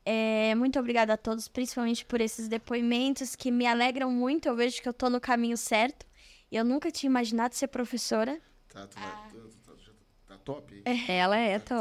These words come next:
Speaker 3: top.
Speaker 2: top.
Speaker 1: A, a ipós me abriu uma porta que eu me descobri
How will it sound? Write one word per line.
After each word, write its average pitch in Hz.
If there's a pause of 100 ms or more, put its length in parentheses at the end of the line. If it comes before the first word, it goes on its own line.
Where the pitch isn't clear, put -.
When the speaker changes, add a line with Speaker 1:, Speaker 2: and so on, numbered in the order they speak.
Speaker 3:
top. -
Speaker 2:
top. - (420)
Speaker 1:
A, 208
a 220
ipós 254
me 269
abriu 262
uma 262
porta 262
que -
eu 254
me 262
descobri 269